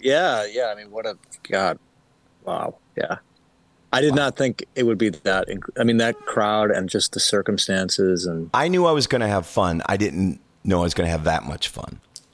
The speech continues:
Speaker 1: Yeah, agreed. Yeah, totally. And just the energy. It just felt like, um,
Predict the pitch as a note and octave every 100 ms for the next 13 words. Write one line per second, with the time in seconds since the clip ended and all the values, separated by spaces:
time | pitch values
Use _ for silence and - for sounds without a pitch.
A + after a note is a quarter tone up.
0 | - C3+ A#2+ A2 A2 G2 - _ G#2 F2+
1 | - F#2+ E2+ E2 - _ _ _ _ -
2 | D3+ E3 E3 G3 - C#3 D3 D#3+ G2+ G2
3 | F#2 B2+ - C#3 A#2 A#2 G2+ G#2+ G2+ F#2+
4 | F#2+